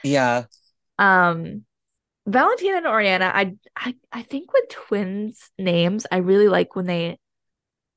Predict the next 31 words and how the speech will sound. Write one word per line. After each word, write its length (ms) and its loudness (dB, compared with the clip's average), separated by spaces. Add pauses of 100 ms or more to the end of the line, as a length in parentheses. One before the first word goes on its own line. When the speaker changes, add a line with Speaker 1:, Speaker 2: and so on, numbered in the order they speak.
(120)
Speaker 2:
just 120 -14
kind 140 -4
of 80 -6
flow 400 0
together. 480 -2
And 100 -6
I 80 -6
think 480 -8 (200)
Speaker 1:
Yeah. 400 -8 (300)
Speaker 2:
Valentina 500 0
and 100 -8
Oriana, 760 -2
to 140 -8
me, 360 -4
kind 240 -8
of 100 -6
do, 120 -2
just 120 -10
having 220 -4
the 180 -6
A's 280 0
at 100 -2
the 80 -4
end 80 -4
of 60 -4
the 60 -6
name. 380 -8 (160)
Valentina, 520 0
very 180 0
pretty 260 -6
name. 380 -8